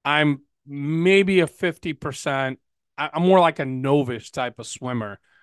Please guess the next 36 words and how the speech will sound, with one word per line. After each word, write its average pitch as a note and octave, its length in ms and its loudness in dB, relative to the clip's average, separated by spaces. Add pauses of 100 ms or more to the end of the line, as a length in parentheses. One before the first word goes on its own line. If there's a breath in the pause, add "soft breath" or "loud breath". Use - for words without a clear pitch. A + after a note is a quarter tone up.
(160)
to D3 80 -12
be C#3 160 0
honest B2+ 380 -2
with B2+ 180 -14
you. A2+ 220 -10
Uh, A#2+ 280 -4
I B2+ 100 -10
can B2 160 -12
swim, G3 580 0 (400)
but C#3+ 100 -6
I'm C#3 100 -6
fucking D#3 420 0
terrible B2+ 500 0
at A#2+ 260 -4
it. G2+ 160 -16 (380)
Now, C#3+ 500 2 (460)
I've D#3+ 160 2
been D#3 160 2
a C#3 60 -4
cyclist C#3+ 880 -4 (200)
for C3+ 560 0 (400)
fourteen G3 560 4
years F#3+ 360 4
now, B2 420 -2
so D3 220 -2
the B2+ 140 -6
cycling F#3+ 540 0
part B2+ 560 2 (260 soft breath)
wasn't E3 220 0
the F#3+ 60 4
most D#3+ 220 2
difficult D3+ 440 -4
part, D3+ 360 2
and C#3+ 120 0
then C#3+ 200 0
running C3 640 2